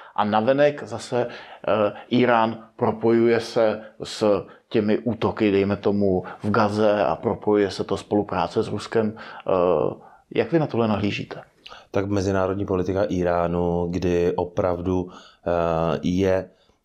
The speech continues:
Speaker 2: eh, ten investiční potenciál, jako, mm, to se nedá, to se, o tom se nedá diskutovat, to tam prostě je. Jo? Irán ve velkém financuje,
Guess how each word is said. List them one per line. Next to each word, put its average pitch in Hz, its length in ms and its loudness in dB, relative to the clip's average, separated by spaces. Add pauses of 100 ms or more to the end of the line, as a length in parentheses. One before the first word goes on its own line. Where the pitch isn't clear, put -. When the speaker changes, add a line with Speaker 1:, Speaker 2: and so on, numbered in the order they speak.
(120)
Speaker 2:
eh, 85 200 0
ten 92 260 -2
investiční 98 1500 0
potenciál, 92 1000 0
jako, 87 460 0
mm, 78 380 -2 (300)
to 92 100 -2
se - 120 0
nedá, 98 380 2
to 95 200 -6
se, - 180 0
o - 80 0
tom 123 120 -2
se 123 100 0
nedá 110 200 2
diskutovat, 92 460 -2
to 98 60 -4
tam 98 120 0
prostě 101 300 -2
je. 85 280 2 (380)
Jo? 95 440 0
Irán 101 420 2
ve 90 100 0
velkém 92 380 0
financuje, 92 880 0